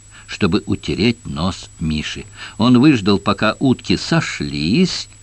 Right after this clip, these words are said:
и выстрелил. Одна осталась лежать на воде бесформенной и жалкой,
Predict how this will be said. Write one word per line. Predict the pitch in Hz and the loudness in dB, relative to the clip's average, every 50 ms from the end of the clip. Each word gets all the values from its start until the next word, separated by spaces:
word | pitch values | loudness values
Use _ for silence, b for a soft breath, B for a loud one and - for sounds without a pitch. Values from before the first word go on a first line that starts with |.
| - - - - | -20 -20 -8 0
и | - 135 139 | 2 2 2
выстрелил. | - - - - 120 110 - - - - 82 76 71 69 - - B B B B B | 2 -2 -2 0 0 0 0 -2 -4 -2 0 0 0 -4 -6 -10 B B B B B
Одна | B 127 131 131 156 170 143 | B -2 0 2 4 4 4
осталась | 117 - - 120 101 92 87 - | 4 2 2 0 0 0 0 -2
лежать | 87 87 85 - 95 90 - - | -2 -2 0 0 0 0 0 0
на | 90 92 | 2 2
воде | 92 90 80 92 90 | 2 4 4 4 2
бесформенной | 76 65 90 - - - 95 95 85 80 80 82 80 82 80 | 2 2 -2 -2 -2 -2 -2 0 0 2 0 2 2 2 0
и | 78 | 0
жалкой, | 71 85 82 82 78 76 - 147 151 160 | 0 0 0 0 0 0 0 -2 -2 -2